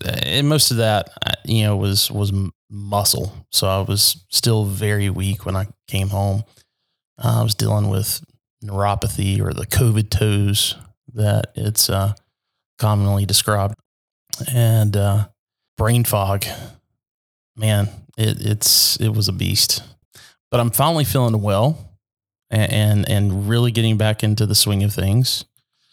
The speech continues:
Uh, so many of you that, that were aware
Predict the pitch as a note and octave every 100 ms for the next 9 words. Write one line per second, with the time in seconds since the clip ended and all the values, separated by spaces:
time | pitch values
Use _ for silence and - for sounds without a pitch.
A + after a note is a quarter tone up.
0 | _ _ _ _ _ _ A#2 A2 - -
1 | - - - F#3 F#3 E3 E3 C3 B2 A#2+
2 | A2 - A2+ G#2+ - - - - G2 G#2
3 | A#2 - C4 - A2 G2+ G2 F#2 F#2 G#2+
4 | -